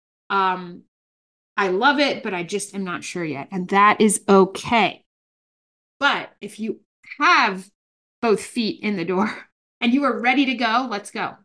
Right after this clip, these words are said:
Okay. That, it's a profession and the results come when you make that distinction and that decision. Okay. Hobbyists prefer to keep their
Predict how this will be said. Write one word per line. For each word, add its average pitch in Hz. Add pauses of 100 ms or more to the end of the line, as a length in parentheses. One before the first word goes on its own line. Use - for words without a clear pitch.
(140)
Okay. 185 (420)
That, 226 (220)
it's 214
a 185
profession 320 (480)
and 202
the 196
results 208
come 220
when 175
you 202
make 214
that 185
distinction 190
and 175
that 170 (320)
decision. 175 (260)
Okay. 175 (960)
Hobbyists 262 (840)
prefer 277
to -
keep 311
their 302